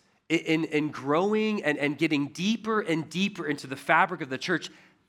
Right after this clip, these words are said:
that's where you experience the beauty of community. That's where you experience support when you need it. That's when you experience and find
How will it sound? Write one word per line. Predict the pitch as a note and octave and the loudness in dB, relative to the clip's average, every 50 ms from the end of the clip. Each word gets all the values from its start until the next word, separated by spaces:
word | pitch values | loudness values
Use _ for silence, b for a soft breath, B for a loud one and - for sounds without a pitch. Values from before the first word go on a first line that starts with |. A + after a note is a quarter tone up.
| A#2 A#2 | -2 4
that's | D3+ E3 A3 C4+ - - - - | 8 8 8 8 4 0 -8 -6
where | G#3 G#3 | -4 -2
you | G3+ F3 E3+ F#3 G3 F3+ | -2 -2 -2 0 0 0
experience | D#3+ C#3+ - - - - G3 G3 F#3 F3+ E3+ F3+ | 0 0 -4 -8 -8 -4 0 2 2 2 2 0
the | - - C#3+ | -2 -4 -6
beauty | A#2 - - C#3 D#3 F#3+ G3 F#3+ F#3+ F#3 F#3 | -6 -8 -10 -4 -2 0 0 2 2 2 2
of | D3+ C#3+ C#3+ - | 0 -2 -2 -4
community. | - - C3+ A#2 A2 C#3 A3 A#3 F3+ C3 - G2 F#2+ - - b b b b b b b b _ | -8 -10 -10 -8 -4 0 2 2 2 0 -2 -6 -10 -14 -18 b b b b b b b b _
That's | - F3+ A3 A3 - - | 4 4 4 4 0 -2
where | G#3 G#3 | -2 0
you | F3+ F#3+ F#3 | 2 2 0
experience | E3+ F#3 - - - G3+ F#3+ F#3 F3+ F#3 - | 0 0 -4 -4 0 2 2 2 2 0 -2
support | - - C#3 - - - - - A3 B3 G3+ - A#3+ - - - - _ | -6 -6 -6 -6 -10 -14 -8 -2 0 0 0 0 -2 -8 -14 -18 -16 _
when | - D#3+ F3 E3+ | 0 0 2 2
you | E3+ E3 | 2 2
need | D#3 E3 G#3+ B3+ A#3 D#3+ | 2 2 0 0 0 0
it. | A#2+ - - - b b b b b b - | -4 -6 -10 -18 b b b b b b 2
That's | E3+ A3 G#3+ - | 2 4 4 2
when | A#3 G#3+ | 2 2
you | G#3 G#3 G3 | 4 4 2
experience | E3 - - - - G3+ G#3+ G#3 G3 F3 E3 | 0 -2 -6 -6 -2 2 4 4 4 4 2
and | D3+ C3+ | -2 -4
find | - - F#3 F#3 F#3+ F#3+ D#3+ C#3 | 2 2 4 4 6 4 2 0